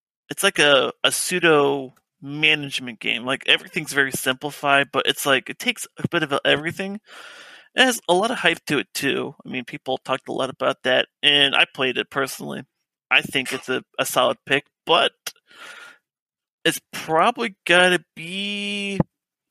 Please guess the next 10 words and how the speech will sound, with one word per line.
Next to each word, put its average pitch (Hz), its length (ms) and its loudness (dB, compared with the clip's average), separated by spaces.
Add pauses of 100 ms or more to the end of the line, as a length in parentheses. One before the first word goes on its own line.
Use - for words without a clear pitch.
(240)
uh, 170 380 -2
Stray, 151 640 0
best 143 320 -4
indie. 131 360 -4
I 127 100 -2
mean, 131 280 -8
like 127 280 -6
you 135 80 -10
said 139 280 -2
before, 131 600 -8